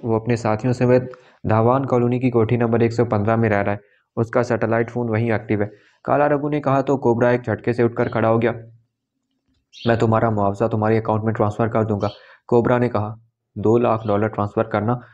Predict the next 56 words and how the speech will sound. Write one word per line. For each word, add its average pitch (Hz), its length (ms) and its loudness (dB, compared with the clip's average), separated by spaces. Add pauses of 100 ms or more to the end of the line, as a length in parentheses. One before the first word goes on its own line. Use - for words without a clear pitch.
(200)
काला 131 200 2
रघु 135 240 2
ने 139 120 0
कहा 131 200 2
तो 127 120 0
कोबरा 120 320 2
ने 127 120 0
इस 113 160 -2
बात 110 200 0
में 120 60 -2
सर 117 180 0
हिलाया 113 300 2 (340)
और 127 100 2
तेजी 139 280 2
से 147 120 2
काला 127 240 2
रघु 123 220 2
के 123 120 0
ऑफिस 113 280 -2
से 123 80 -2
निकलता 110 400 0
चला 104 240 0
गया। 104 140 0 (260)
उसकी 131 240 2
तेजी 127 280 4
देखकर 127 320 2
काला 110 240 0
रघु 113 280 0 (340)
मुस्कुरा 147 440 0
कर 143 160 0
रह 101 160 0
गया। 104 180 -4 (1500)
इमरान 135 340 4
ने 175 120 2
वैन 143 220 0
रास्ते 139 280 -2
में 147 100 0
ही 151 60 0
छोड़ 139 240 2
दी 135 120 4
थी 143 100 0
और 143 100 4
अपने 135 200 2
साथियों 120 340 -2
को 135 100 0
लेकर 131 260 2
वो 131 120 4
बसों 110 260 0
में 123 80 2
सफ़र 120 300 0
करता 113 280 -2
हुआ 120 180 2
उपास 113 400 0
पहुंच 117 200 0
गया 117 160 2
था। 110 180 -4